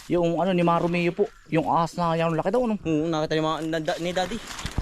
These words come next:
Speaker 1: Tinusok daw po niya ang panimot ay sala.
Speaker 2: Ala.
Speaker 1: Dito po nahabol din yung
Speaker 2: Taga-Ibas.
Speaker 1: taga-Ibas.
Speaker 2: Doon sa Ilaya.
Speaker 1: Dito nangangarga po dito.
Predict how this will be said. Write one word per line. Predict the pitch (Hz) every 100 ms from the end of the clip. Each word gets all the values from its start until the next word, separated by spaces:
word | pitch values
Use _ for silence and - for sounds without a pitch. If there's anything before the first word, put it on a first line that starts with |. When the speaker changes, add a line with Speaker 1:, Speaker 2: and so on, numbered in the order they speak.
| - -
Speaker 1:
Tinusok | 214 233 208 214
daw | 226
po | 233
niya | 226 220
ang | 196
panimot | 214 220 214
ay | 196
sala. | 208 202 185
Speaker 2:
Ala. | 170 185 - - - -
Speaker 1:
Dito | - 226 247
po | 240
nahabol | 240 220 226 208 226
din | 190 202 202
yung | 214 254 247 208 - -
Speaker 2:
Taga-Ibas. | 127
Speaker 1:
taga-Ibas. | 143 160 185 208 208 - - - - - - - -
Speaker 2:
Doon | 147
sa | 151
Ilaya. | 147 175 - - - _ - _ _ _ - - - - -
Speaker 1:
Dito | 156 185 196
nangangarga | 180 160 165 170 170 165 160
po | 160
dito. | 156 156 -